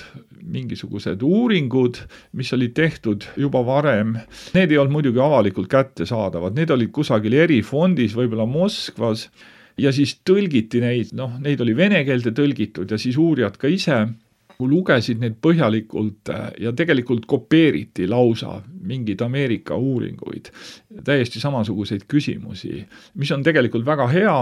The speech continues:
Kui need andmed on säilinud, siis me saame võrrelda nendega. Ja töökohta siis, äh, konkreetselt, äh, tööväärtuste puhul siis esitati küsimus, et millistele nõuetele peaks vastama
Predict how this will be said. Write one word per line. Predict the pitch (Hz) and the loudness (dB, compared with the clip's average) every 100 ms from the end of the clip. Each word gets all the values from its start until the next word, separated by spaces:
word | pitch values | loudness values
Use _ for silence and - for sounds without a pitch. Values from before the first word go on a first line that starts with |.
| 110 123 - - - - | 0 -4 -14 -20 -20 -4
Kui | 143 131 | -2 0
need | 123 | 0
andmed | 165 156 107 | 0 0 0
on | 107 | -2
säilinud, | - 190 196 117 110 107 | 2 2 4 2 0 -4
siis | 147 | -6
me | - | -6
saame | 123 127 107 | -4 -4 -2
võrrelda | 117 131 - - 82 | -2 0 -2 -4 -2
nendega. | 107 117 - - - 107 _ - - - - - - | -2 -2 -6 -10 -14 -16 _ -20 -20 -18 -18 -20 -4
Ja | 131 143 135 | 2 4 4
töökohta | 196 226 180 139 - - 120 | 4 4 2 0 -2 -4 -2
siis, | 135 123 - - | -2 -2 -6 -4
äh, | 113 127 104 123 | -2 -2 -4 -4
konkreetselt, | 135 143 - 185 156 - 123 117 _ | -4 -4 -2 -2 -2 -2 -4 -6 _
äh, | 135 135 139 - 123 | -8 -8 -8 -12 -4
tööväärtuste | 165 156 160 165 127 123 | 0 2 2 -2 -6 -8
puhul | 120 147 143 120 113 | -4 -2 -2 -2 -4
siis | 107 113 - - | -4 -6 -8 -6
esitati | 165 170 123 113 110 - - | -4 -2 -2 -4 -4 -8 -4
küsimus, | 240 226 151 135 135 | -4 0 -2 -2 -6
et | 131 123 - - - 143 | -4 -4 -6 -10 -10 -4
millistele | 165 208 156 123 123 | -2 0 0 -2 -2
nõuetele | 127 156 185 156 107 - 104 107 | 0 4 6 6 2 -2 -4 0
peaks | 139 127 - | 0 -2 -4
vastama | - 131 - - 113 110 110 | -4 -4 -4 -8 -4 -2 -2